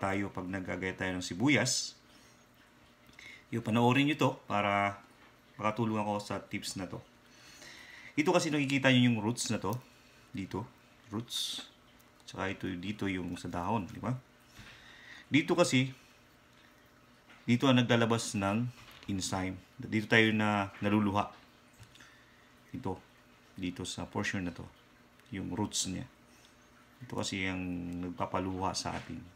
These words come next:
So, wag na nating i-ano to, sasama ito. Ngayon, papakita ko sa inyo kung paano hindi tayo maluha sa paggagayat ng sibuyas.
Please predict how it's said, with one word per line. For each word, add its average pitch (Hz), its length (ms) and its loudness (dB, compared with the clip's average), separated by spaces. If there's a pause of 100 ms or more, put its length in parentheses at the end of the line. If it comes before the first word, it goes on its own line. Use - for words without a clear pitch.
So, - 160 -8
wag 107 160 0
na 110 160 2
nating 95 480 -4
i-ano 92 360 -4
to, 90 120 -8
sasama 90 400 -10
ito. - 120 -14 (960)
Ngayon, 170 240 4
papakita 131 320 0
ko 117 40 2
sa 110 120 0
inyo 98 160 0 (560)
kung - 120 -14
paano 98 520 -2 (1120)
hindi 101 160 -4
tayo 101 320 2
maluha 101 560 0
sa - 160 -10
paggagayat 92 640 -4
ng 110 240 0 (1600)
sibuyas. 92 920 -6